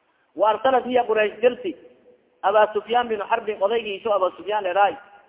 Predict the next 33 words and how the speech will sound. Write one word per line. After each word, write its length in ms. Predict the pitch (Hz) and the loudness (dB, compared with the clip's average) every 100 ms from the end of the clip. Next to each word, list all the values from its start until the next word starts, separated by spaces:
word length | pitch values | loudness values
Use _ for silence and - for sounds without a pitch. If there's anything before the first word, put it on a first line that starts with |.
| _ | _
ya 160 | 277 233 | -6 -4
dirtay 380 | 226 208 202 196 | -2 -4 -4 -2
ila 120 | 262 | -2
Nabiy 300 | 233 208 220 | -2 -4 -2
nabigan 320 | 196 196 175 | -2 -2 -4
dirtay, 260 | 185 170 170 | -6 -8 -8
sallallahu 420 | 170 170 185 160 | -6 -2 0 0
alayhi 120 | 147 | -4
wa 80 | - | -12
sallam. 200 | 139 135 _ _ _ _ - | -16 -18 _ _ _ _ -14
Abi 180 | 170 | -14
Sufyaan 420 | 170 156 190 214 180 | -14 -8 -4 -4 -6
intii 260 | 175 208 | -12 -10
arrintii 300 | 175 170 160 | -8 -8 -12
ka 140 | 156 175 | -6 -4
hadlaa 260 | 202 190 | 0 -2
si 100 | 185 | -4
ogaadi 260 | 202 208 190 | -4 -2 -2
fashilamay, 480 | 190 196 202 208 214 _ _ _ _ _ _ | -6 -8 -10 -12 -14 _ _ _ _ _ _
ballankii 340 | 156 175 202 190 | -6 -6 -8 -10
buriyan 240 | 165 175 202 | -8 -6 -4
ogaadi, 380 | 208 208 208 208 - _ - | -2 0 0 -2 -16 _ -16
hatta 240 | - 214 | -6 -4
kolkon 320 | 208 190 196 | -2 -4 -6
dhagsaday 400 | 185 180 170 165 | -8 -10 -6 -6
in 80 | 170 | -4
Madiinin 440 | 175 156 170 202 151 | -8 -8 -8 -8 -8
bahi. 220 | 139 127 _ _ _ _ _ _ _ _ _ _ - | -10 -12 _ _ _ _ _ _ _ _ _ _ -6
Ballankii 320 | 170 214 190 | -4 -4 -2
yaa 100 | 185 | -4
u 80 | 185 | -4
subaaya 320 | 180 160 156 147 | -4 -2 -2 -4
kii. 220 | 135 | -14